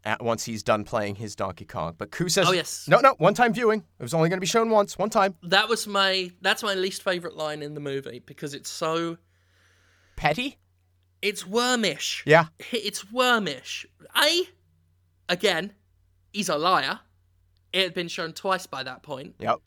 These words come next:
Speaker 2: Once at the lodge, once at the arcade. So it wasn't a one-time viewing. It was a two-time viewing,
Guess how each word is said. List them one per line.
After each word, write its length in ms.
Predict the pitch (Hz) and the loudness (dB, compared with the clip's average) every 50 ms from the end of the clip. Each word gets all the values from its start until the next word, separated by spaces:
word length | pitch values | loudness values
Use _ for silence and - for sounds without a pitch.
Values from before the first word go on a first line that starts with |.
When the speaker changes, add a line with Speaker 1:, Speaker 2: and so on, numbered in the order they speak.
| _ _ _ | _ _ _
Speaker 2:
Once 300 | - 156 160 160 156 - | -4 -4 -4 -2 -4 -8
at 80 | 180 151 | -10 -8
the 80 | 151 | -8
lodge, 400 | 151 151 147 147 151 160 - - 165 | -6 -4 -4 -4 -6 -6 -8 -12 -10
once 320 | 151 151 147 139 - - | -8 -8 -8 -8 -10 -12
at 100 | 165 143 | -12 -12
the 120 | - 143 139 | -10 -10 -8
arcade. 580 | 139 135 135 - - 131 127 123 - - - - _ _ _ _ _ _ _ _ _ | -8 -10 -12 -12 -14 -16 -14 -14 -16 -18 -18 -20 _ _ _ _ _ _ _ _ _
So 260 | - - 165 147 143 | -6 -2 0 0 2
it 120 | 147 147 | 0 0
wasn't 260 | 175 214 220 214 180 147 | 0 0 -2 -2 -6 -8
a 60 | 147 | -6
one-time 480 | 143 143 135 135 139 160 139 131 131 | -4 -4 -6 -6 -6 -6 -6 -6 -6
viewing. 380 | 135 139 135 131 151 196 262 269 - _ _ _ _ _ _ _ _ _ _ _ _ | -8 -6 -4 -4 -4 -4 -6 -10 -16 _ _ _ _ _ _ _ _ _ _ _ _
It 40 | - | -18
was 100 | 131 139 | -16 -12
a 40 | 135 | -8
two-time 380 | - 233 220 - 151 131 131 | -8 -8 -6 -6 -8 -8 -8
viewing, 300 | 127 135 131 131 151 226 | -6 -6 -6 -6 -8 -10